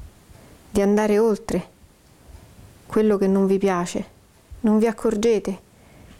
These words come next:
che in ciò che non vi piace c'è anche qualcosa che vi dona energia e vi dona quella grazia che vi spetta. I vostri dubbi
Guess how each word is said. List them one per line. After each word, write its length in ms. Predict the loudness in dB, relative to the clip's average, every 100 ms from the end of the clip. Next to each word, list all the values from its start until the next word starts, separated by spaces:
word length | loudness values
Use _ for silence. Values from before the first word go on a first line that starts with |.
| -8
che 120 | -2
in 120 | 0
ciò 180 | 0 -2
che 120 | 0
non 200 | 0 2
vi 120 | 2 0
piace 600 | 0 -2 -4 -8 -12 -16 -20 -20 -20 -20 -20 -20 -20 -20 -20 -10
c'è 140 | -2
anche 300 | 0 0 0
qualcosa 760 | -2 -2 -2 -2 -2 -4 -8 -10 _ _ _ _ -20 -20 -20 _ -20 -20 -20 -20 -20 -14
che 140 | -4 0
vi 140 | 0
dona 240 | 0 2
energia 680 | 2 0 -2 0 0 0 -4 -16 _ -20 -20 _ -20 -20 -20 -20 -10
e 100 | -2
vi 120 | 0 2
dona 260 | 2 2
quella 240 | 2 0 0
grazia 640 | -2 -4 -6 -6 -8 -8 _ _ -20 -20 -20 -20 -6
che 140 | -2
vi 120 | 0
spetta. 600 | -2 -2 -4 -4 -8 -12 -14 _ _ -20 -20 -20 -20 -20 -20 -20 -20 -20 -20 -20 -20 -20 -20 -20 -20 -20 -20 -20 -20 -20 -20 -18 -14 -14 -16 -20 -20 -20 -20 -18 -18 -18 -20 -4
I 80 | 0
vostri 420 | 0 0 0 0
dubbi 520 | 2 0 0 0 -2